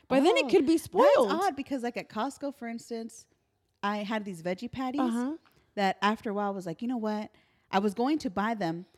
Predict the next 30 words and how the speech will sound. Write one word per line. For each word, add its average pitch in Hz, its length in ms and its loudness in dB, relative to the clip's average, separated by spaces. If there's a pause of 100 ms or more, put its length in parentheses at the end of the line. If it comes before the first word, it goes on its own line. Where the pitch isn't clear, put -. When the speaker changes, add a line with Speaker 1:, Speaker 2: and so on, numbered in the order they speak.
(180)
Speaker 2:
but 190 100 -4
I 185 60 2
was 185 180 -2
like, 170 400 -4 (340)
I, - 160 -4
I 220 100 4
remembered 208 760 2
that 175 180 0
I 180 60 2
had 180 220 -2
bought 175 240 -2
those 190 120 -4
before, 185 540 -6
and 175 220 -8
her, 208 340 -2 (260)
uh, 147 140 -8
you 175 120 -6
know, 160 100 -4
my, 156 140 -6
our 175 140 -2
little, 185 220 -4
my 180 80 -4
little 220 240 -2
one 185 100 -2
and 170 120 -2
I 165 140 -4 (280)
could 208 140 -2
not 208 240 -2
catch 196 320 -4
up 185 260 -2